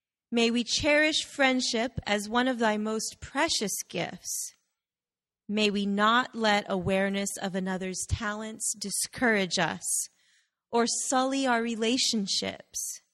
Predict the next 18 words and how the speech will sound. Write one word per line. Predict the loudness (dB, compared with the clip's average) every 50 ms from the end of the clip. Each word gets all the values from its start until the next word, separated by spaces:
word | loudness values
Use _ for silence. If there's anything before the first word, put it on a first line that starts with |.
| _ _ _ _ _ _ _ _ _ _ _ _ _ _ _ _ _
But | 0 0 0
may | 0 0 0 2 2
we | 2 2 0
realize | 0 2 0 2 2 2 2 2 2 2 0 0 -2 -4 -4 -4
that | -4 -4 -4 -4
whatever | -4 -2 0 0 0 0 0 0
we | 0 -2 -4
can | -4 -4 -6 -6
do, | -4 -4 -4 -2 -2 -4 -4 -6 -10 -14 _ _ _ _ _ _ _ _ _ _ _ _
great | -8 -2 0 2 2 2 2 0 -2 -8 _ _
or | -6 -6 -4
small, | -4 -4 -4 -2 -2 -2 -2 -2 -4 -4 -6 -8 -12 -14 _ _ _ _ _ _ _ _ _ _ _ _ _ _ _
the | -8 -8 -6 -4
efforts | -2 -2 -2 -2 0 0 0 0 0 -4 -6 -6
of | -6 -8 -8 -6 _ 4
all | 4 6 6 6 4
of | 0 0 -2
us | -2 -2 -2 -4